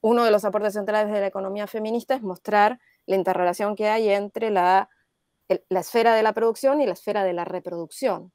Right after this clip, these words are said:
y cómo la, la reproducción social, el trabajo cotidiano de reproducción de la vida, lo que llamamos el trabajo de cuidado,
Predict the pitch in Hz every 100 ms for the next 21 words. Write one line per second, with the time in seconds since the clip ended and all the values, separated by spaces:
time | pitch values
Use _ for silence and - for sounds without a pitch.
0 | _ - - 233 220 214 233 254 _ _
1 | _ _ _ _ - 185 175 - _ 170
2 | 170 170 180 165 190 175 170 269 226 214
3 | - 185 180 185 175 202 214 - 214 196
4 | - _ _ - - 185 185 208 208 208
5 | 202 185 185 - 170 - 196 196 180 185
6 | 269 247 185 160 165 185 196 202 196 175
7 | 175 175 196 202 190 185 226 233 208 196
8 | 233 294